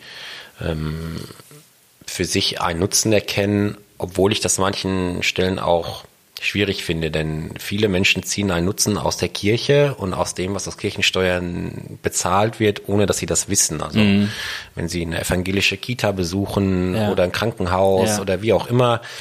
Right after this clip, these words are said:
Speaker 1: da steckt oft Teil ihres Geldes, was sie in der Kirchensteuer, ähm,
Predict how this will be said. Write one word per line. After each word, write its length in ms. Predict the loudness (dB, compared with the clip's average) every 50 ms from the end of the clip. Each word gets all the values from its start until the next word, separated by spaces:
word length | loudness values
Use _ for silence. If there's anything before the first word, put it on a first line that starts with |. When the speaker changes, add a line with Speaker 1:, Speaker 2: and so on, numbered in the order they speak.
| -14 -16 -16 -12 -4
Speaker 1:
da 100 | -2 -2
steckt 400 | 0 2 0 0 0 0 0 0
oft 180 | 0 0 0 -2
Teil 420 | -6 -2 0 2 4 4 2 2
ihres 340 | 0 -2 -2 -2 -2 -2 0
Geldes, 380 | 0 2 2 4 2 2 0 0
was 140 | -4 -2 -2
sie 60 | -2
in 80 | -2
der 80 | -2 -2
Kirchensteuer, 1200 | -2 -4 -4 -2 0 0 0 0 0 0 2 2 2 2 0 0 -2 -2 -4 -6 -4 -4 -6 -8 -8
ähm, 520 | -10 -10 -10 -10 -10 -10 -10 -10 -12 -12